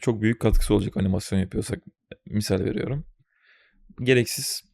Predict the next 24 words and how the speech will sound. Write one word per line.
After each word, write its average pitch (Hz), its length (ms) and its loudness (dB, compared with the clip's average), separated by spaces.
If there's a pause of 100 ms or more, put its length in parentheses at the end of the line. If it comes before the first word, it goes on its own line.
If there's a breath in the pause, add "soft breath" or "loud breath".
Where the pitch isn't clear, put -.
(140)
noktaları 127 460 2
siliyoruz. 117 400 0
Tabii 139 200 2
buraya 135 260 4
gelip 139 280 -2
bunu 131 240 0
remove 123 320 0
tuşuna 131 320 -2
sürekli 123 400 -4
basarak 127 360 2
kullanmayacağız. 117 720 0 (1080)
Vertex 98 340 0
modundayken. 92 580 -2 (720 soft breath)
Direkt 143 260 4 (200)
silme 131 380 2
tuşu, - 220 -6
geri 107 240 6
alma 113 200 4
tuşu, 101 240 -6
backspace 110 440 4 (100)
tuşuna - 300 -2
bastığımızda 120 640 0 (320 soft breath)
direkt 131 220 4
siler. 95 340 -4